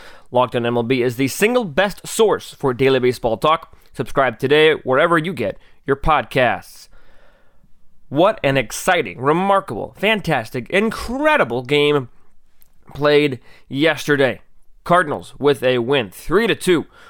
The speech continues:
over the Los Angeles Dodgers, and they now have a chance for a series win today, something that I was, like, not, not expecting to say,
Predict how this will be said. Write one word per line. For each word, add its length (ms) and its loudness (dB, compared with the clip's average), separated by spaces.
over 260 4
the 140 0
Los 260 2
Angeles 340 -8
Dodgers, 380 0
and 100 -4
they 120 -2
now 140 0
have 180 -2
a 100 -4
chance 300 -6
for 180 -4
a 80 -4
series 500 0
win 440 0
today, 320 0
something 240 -2
that 140 -2
I 380 0
was, 300 -6
like, 100 0
not, 460 -2
not 220 0
expecting 560 -2
to 80 -2
say, 480 -2